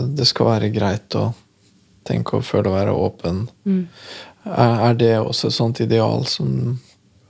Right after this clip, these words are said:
Speaker 1: er litt for høyt, eller? Eller har du tenkt på det?
Speaker 2: Jeg har ikke tenkt på det, men, eh, det kan jo absolutt være, det kan absolutt være det.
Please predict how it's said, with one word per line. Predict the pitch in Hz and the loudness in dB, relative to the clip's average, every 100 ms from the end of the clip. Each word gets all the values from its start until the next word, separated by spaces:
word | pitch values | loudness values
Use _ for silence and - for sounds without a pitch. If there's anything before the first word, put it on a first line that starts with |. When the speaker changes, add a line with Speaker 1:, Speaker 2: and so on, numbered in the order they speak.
| _ _ _ _ _ _ _ - | _ _ _ _ _ _ _ -2
Speaker 1:
er | 135 | 0
litt | 120 127 - | 0 -4 -10
for | - - 120 | -6 -4 0
høyt, | 170 202 - 269 | 0 0 -2 -2
eller? | 269 196 - - _ _ _ _ _ _ _ _ _ _ _ _ - _ _ _ _ _ _ | 0 -2 -6 -20 _ _ _ _ _ _ _ _ _ _ _ _ -20 _ _ _ _ _ _
Eller | 175 160 | 0 2
har | |
du | 151 | 0
tenkt | - 139 - | 0 -2 -2
på | 151 | 0
det? | 165 240 - - - - _ _ _ - | 0 -2 -14 -20 -20 -20 _ _ _ -10
Speaker 2:
Jeg | 208 | -6
har | 185 | -4
ikke | 196 - 214 | -4 0 0
tenkt | 214 - | 0 2
på | 175 | 2
det, | 202 | 2
men, | 208 196 190 | 0 2 2
eh, | 185 180 180 185 185 175 - - | 2 0 0 -2 -2 -6 -14 -8
det | 190 | -6
kan | - 180 175 | -2 0 2
jo | 165 | 0
absolutt | - - 202 202 | -2 -2 -4 -2
være, | 196 180 175 165 160 170 - _ _ _ _ _ _ _ _ _ _ _ _ _ _ - | -2 -2 -2 -2 -2 -4 -10 _ _ _ _ _ _ _ _ _ _ _ _ _ _ -16
det | 254 | -4
kan | 190 180 | -2 -2
absolutt | - 226 202 | -2 -4 -2
være | 185 175 | -2 0
det. | 180 | -2